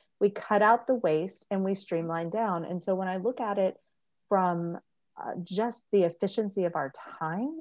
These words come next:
it makes sense. And then I'm here to breathe life into them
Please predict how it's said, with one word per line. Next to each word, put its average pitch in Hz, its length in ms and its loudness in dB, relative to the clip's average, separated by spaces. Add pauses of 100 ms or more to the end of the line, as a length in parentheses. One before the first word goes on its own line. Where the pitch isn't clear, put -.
(120)
it 175 140 -4
makes - 260 -12
sense. 185 560 -4 (420)
And 208 240 2
then 277 160 2
I'm 294 160 0
here 196 220 -2
to 180 80 0
breathe 180 280 -2
life 185 440 -4
into 175 260 -6
them 156 440 -6